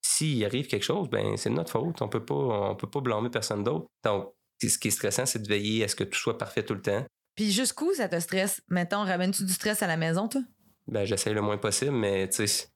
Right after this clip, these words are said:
Speaker 1: ça prend énormément de mon temps, c'est sûr, là. C'est une, c'est une vocation.
Speaker 2: Tu travailles combien d'heures par semaine ?
Speaker 1: Ah, je sais pas.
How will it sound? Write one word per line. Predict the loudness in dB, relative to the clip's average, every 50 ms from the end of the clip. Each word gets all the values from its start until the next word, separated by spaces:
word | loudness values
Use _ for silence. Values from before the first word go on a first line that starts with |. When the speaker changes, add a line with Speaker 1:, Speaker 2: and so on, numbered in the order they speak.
| _ _ -2
Speaker 1:
ça | 0 2 2 0 0
prend | -4 -2 -2 0 0 2
énormément | 2 2 2 2 2 2 2 2 2 2
de | 2
mon | 0 0 0 0
temps, | -2 -2
c'est | 0 0 0 0
sûr, | 0 0 0 2
là. | 2 0 0
C'est | 0 0 0
une, | 2 0 0 0
c'est | -2 -2 0
une | 0 0
vocation. | 0 0 0 0 0 0 0 0 0 0 0 -2 -4 -4 -8 _ -14
Speaker 2:
Tu | -6 -2
travailles | 0 0 0 0
combien | -2 -2 -2 0 0
d'heures | 0 0 0
par | 0 -2 -2
semaine ? | 0 0 0 2 2 2 0 0 -2 -6 _ _ _ _ _ _ _ -6 -4
Speaker 1:
Ah, | -2 0 2
je | 2 2
sais | 2 2 0
pas. | 0 0 0